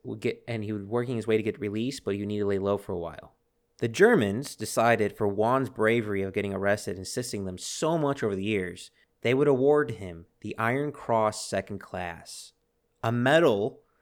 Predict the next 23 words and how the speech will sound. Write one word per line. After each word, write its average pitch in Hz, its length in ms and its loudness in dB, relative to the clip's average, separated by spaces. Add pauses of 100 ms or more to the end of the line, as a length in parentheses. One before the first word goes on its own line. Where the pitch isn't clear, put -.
(140)
usually 143 380 -2
reserved 123 420 2
for - 80 -10
the 107 80 -2
frontline 120 560 -2
fighting 110 400 2
men 90 340 -6
and 104 140 -6
requires 104 460 2
Hitler's 147 480 0
personal 135 480 -2
authorization 107 800 -2
to 95 60 -4
get 92 260 -4
it. - 180 -14 (320)
Juan 123 220 4
would 127 100 0
receive 120 400 -2
it 110 220 2
June 113 260 -4
twenty-ninth, 101 640 -4 (300)
nineteen 101 360 -6
forty-four. 90 720 -12